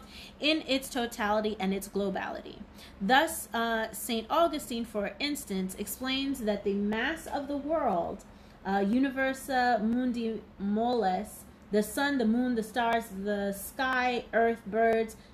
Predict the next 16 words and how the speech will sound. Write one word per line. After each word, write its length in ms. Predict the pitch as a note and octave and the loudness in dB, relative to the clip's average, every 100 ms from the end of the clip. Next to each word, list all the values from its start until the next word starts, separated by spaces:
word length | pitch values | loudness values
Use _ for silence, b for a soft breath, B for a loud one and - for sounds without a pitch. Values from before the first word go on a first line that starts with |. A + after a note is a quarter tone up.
| - | -6
terrestrial 600 | C4+ C#4 C#4 - A#3+ A3 | 0 2 0 -2 -2 -2
animals, 520 | B3 B3 B3 A#3+ A#3 | 0 -2 0 -2 -2
water, 260 | A#3 A#3+ A3+ | 0 0 0
fish, 420 | - B3 B3 - | -2 -2 -2 -4
man, 420 | A3 A3 G#3+ A3 | 0 0 0 -2
in 160 | A3 B3+ | -2 -4
short, 400 | - B3+ A#3+ A#3+ | -2 -2 -2 -2
all 300 | B3 C#4+ D#4+ | 0 4 4
exists, 600 | E4+ A#3 G3+ F#3+ F#3+ - - B B B B B | 2 -4 -6 -4 -6 -10 -20 B B B B B
is 300 | - G#3+ - | 0 0 0
truly 380 | - D#4+ D#4+ E4+ | -4 0 2 2
the 160 | D4+ C#4+ | 0 0
work 400 | G#3+ A3+ A3+ - | 2 2 2 0
of 480 | G#3 G3+ G3+ G3 F#3+ - | 2 4 4 0 -4 -2
nature, 460 | G#3+ A#3 A#3 F#3+ | 0 0 0 -4
but 560 | F3+ G#3 C#4+ A3+ G#3+ | 0 4 4 4 2